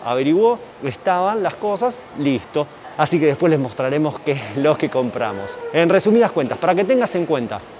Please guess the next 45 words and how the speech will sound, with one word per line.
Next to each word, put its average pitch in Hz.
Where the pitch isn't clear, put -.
si 165
querés 202
comprar 160
en 143
efectivo, 156
si 165
plata 180
en 160
mano, 117
en 139
Apple, 180
en 127
Estados 147
Unidos, 156
vas 147
a -
tener 151
que 175
por 165
ahí 196
recorrerte 156
un 143
par 120
de 120
Apple 180
Store 202
hasta 123
que 147
encuentres 175
aquel 190
en 170
el 147
que 147
te 139
quieran 175
hacer 175
la 180
onda 196
y 160
te 143
digan, 156
"Sí, 113
parate 143
por 175
acá 196